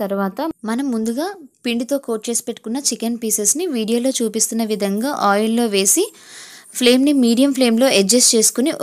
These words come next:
ఒక ఫైవ్ మినిట్స్ పాటు మనం ఫ్రై చేసుకోవాలి. చూడండి, చికెన్ పీసెస్ కలర్ అనేది after five minutes వీడియోలో చూపిస్తున్న విధంగా గోల్డెన్ కలర్లోకి టర్న్ అయిపోతుంది. హై ఫ్లేమ్లో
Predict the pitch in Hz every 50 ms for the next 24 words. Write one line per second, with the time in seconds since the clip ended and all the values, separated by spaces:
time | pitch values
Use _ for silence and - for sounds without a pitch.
0 | 214 208 - 311 453 - - - - - 208 233 226 226 254 262 254 240 226 233
1 | 226 - - - 214 196 196 202 320 330 269 226 262 392 480 - - - 240 208
2 | 208 - - 208 202 - - 208 185 185 180 180 180 190 185 _ _ _ _ _
3 | _ _ _ _ _ _ _ _ _ _ _ - - _ _ _ _ _ _ _
4 | _ _ _ - - 254 247 247 247 269 330 320 - 277 233 254 269 277 262 294
5 | 269 269 285 269 - - 240 226 233 240 240 226 220 214 214 208 294 403 440 -
6 | - _ _ _ - 196 214 214 214 - 294 294 294 277 233 214 233 247 233 220
7 | 226 277 277 - 240 233 226 220 240 240 254 262 - 262 233 214 226 - - 240
8 | 233 226 220 208 208 202 202 240 294 262 220 220 220 220 226 247 254 247 240 220
9 | 214 208 208 208 202 202 - 370 587 - - - _ _ _ 240 226 220 220 220
10 | 214 208 208 202 190 190 196 185 185 180 185 - _ _ _ _ _ _ - -
11 | 247 240 262 269 - 294 302 302 294 294 294